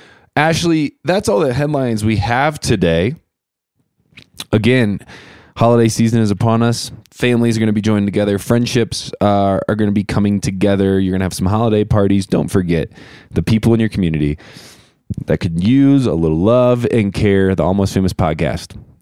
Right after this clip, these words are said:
wants to support that and be behind that. Um, so share your stories. If you, uh, you know, brag about yourself a little bit,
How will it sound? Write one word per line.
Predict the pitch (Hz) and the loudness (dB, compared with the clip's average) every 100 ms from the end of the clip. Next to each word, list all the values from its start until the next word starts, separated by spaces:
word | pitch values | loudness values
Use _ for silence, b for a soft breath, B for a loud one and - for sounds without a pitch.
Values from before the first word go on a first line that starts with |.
| - | -6
wants | 87 85 | -2 0
to | 85 | -2
support | - 80 131 131 | -2 0 0 2
that | 117 110 | 0 0
and | - | -2
be | 92 | -2
behind | 82 78 87 85 | 0 -2 0 0
that. | 80 76 _ b b b | -2 -4 _ b b b
Um, | - 85 87 | -2 0 0
so | - 120 123 | 0 0 2
share | - 320 | 0 2
your | 117 | 0
stories. | - 92 67 - - _ _ _ _ - | 0 0 0 -6 -16 _ _ _ _ -4
If | 95 110 | -4 0
you, | 113 120 | 2 2
uh, | 123 120 120 131 131 - | 2 2 0 -2 -2 0
you | 139 | 0
know, | |
brag | 139 143 151 | 2 0 2
about | 107 76 | 0 -2
yourself | - 85 82 | 0 0 0
a | |
little | 78 73 | 0 0
bit, | 71 | -2